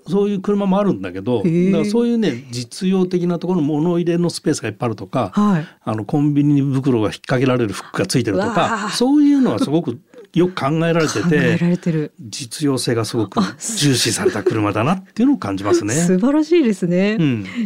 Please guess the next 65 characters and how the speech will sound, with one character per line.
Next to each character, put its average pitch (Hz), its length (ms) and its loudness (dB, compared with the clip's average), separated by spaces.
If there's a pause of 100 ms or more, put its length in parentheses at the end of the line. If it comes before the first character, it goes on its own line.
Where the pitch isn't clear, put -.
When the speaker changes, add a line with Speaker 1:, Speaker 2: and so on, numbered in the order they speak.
(100)
Speaker 2:
え 185 140 2
ー、 175 40 2
そ 247 140 2
ん 233 60 4
な 220 100 4
新 214 220 2
型 190 340 2
ア 185 60 2
ル 156 100 0
ト、 139 300 -4 (260)
気 - 120 2
に 202 100 4
な 180 100 2
る 147 80 -2
お 151 80 0
値 165 120 2
段、 151 320 -2
Speaker 1:
う 123 80 -2
ん。 117 40 0
Speaker 2:
さ 117 60 0
っ - 20 -2
き 101 60 -8
抑 147 260 -4
え 180 40 2
ま 202 120 4
し - 60 -4
た 156 80 -2
っ 156 40 -4
て - 120 -12
話 151 220 -4
で 156 120 -4
し - 60 -12
た 156 100 -8
け 151 100 -4
ど、 139 240 -4
Speaker 1:
は 123 120 -2
い 107 60 -2
は 107 120 -4
い。 - 20 0
Speaker 2:
エ 180 60 4
ン 202 80 2
ト 196 100 2
リ 190 100 2
ー 185 40 4
モ 185 100 4
デ 175 120 2
ル 151 80 0
が 139 160 -2
九 294 320 2
十 156 360 0
四 208 300 2
万 165 240 0
三 214 260 2
千 233 220 4
円。 185 300 2
Speaker 1:
百 202 260 -2
万 262 160 2
切 - 100 -8
り 240 60 -4
ま 262 100 0
し 247 80 -4
た。 247 80 0
Speaker 2:
す 196 260 2
ご 294 380 4
い。 160 140 -2